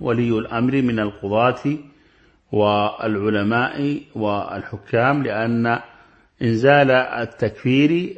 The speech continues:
له شروط وله موانع، آه، يف-، يعرفها،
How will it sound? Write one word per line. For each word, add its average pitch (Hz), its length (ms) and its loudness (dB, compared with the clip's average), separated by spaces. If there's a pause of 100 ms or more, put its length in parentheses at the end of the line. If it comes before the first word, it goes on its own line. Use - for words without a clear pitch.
له 113 280 -2
شروط 131 720 -2 (480)
وله 107 1040 0
موانع، 117 720 2 (560)
آه، 107 320 2
يف-، 113 260 2
يعرفها، 117 840 2